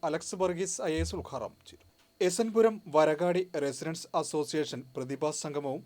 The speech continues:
വിദ്യാഭ്യാസ സ്കോളർഷിപ്പ് വിതരണവും വരകാടി വടക്ക് എൻ എസ് എസ് ഹരിയോം ഹാളിൽ നടന്നു. ജില്ലാ കളക്ടർ അലക്സ് വർഗീസ് ഐ എ എസ് ഉദ്ഘാടനം ചെയ്തു. പ്രശസ്ത ഗാന രചയിതാവ് വയലാർ ശരത്ചന്ദ്രവർമ്മ മുഖ്യാതിഥിയായി.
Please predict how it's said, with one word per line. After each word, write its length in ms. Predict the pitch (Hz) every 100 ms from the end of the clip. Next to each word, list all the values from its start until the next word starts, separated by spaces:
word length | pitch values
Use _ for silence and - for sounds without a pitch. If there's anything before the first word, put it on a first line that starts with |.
| -
വിദ്യാഭ്യാസ 520 | 170 135 151 160 151
സ്കോളർഷിപ്പ് 640 | 170 - 147 147 143 156 156
വിതരണവും 480 | 147 143 127 - - _ _ _ _
വരകാടി 560 | 139 156 165 180 185 185 _ 151
വടക്ക് 400 | 147 151 151 175 156
എൻ 160 | 143
എസ് 120 | 151
എസ് 140 | 170 - 147
ഹരിയോം 340 | 147 160 160
ഹാളിൽ 260 | 131 131 104
നടന്നു. 400 | 98 113 131 - _ 120
ജില്ലാ 220 | 131 135
കളക്ടർ 380 | 139 135 151 175 _ _ 135
അലക്സ് 300 | 143 - 175
വർഗീസ് 340 | 165 165 - 151
ഐ 80 |
എ 120 | 143 143
എസ് 160 | -
ഉദ്ഘാടനം 420 | 143 - 113 98
ചെയ്തു. 260 | 92 104 127 - _ _ _ _
പ്രശസ്ത 400 | - 131 127 151
ഗാന 400 | 143 139 143 156 -
രചയിതാവ് 580 | 147 147 151 151 139 147 147
വയലാർ 300 | 135 135 151
ശരത്ചന്ദ്രവർമ്മ 800 | - 147 143 147 156 156 147 151
മുഖ്യാതിഥിയായി. 840 | 139 127 127 127 107 101 101 123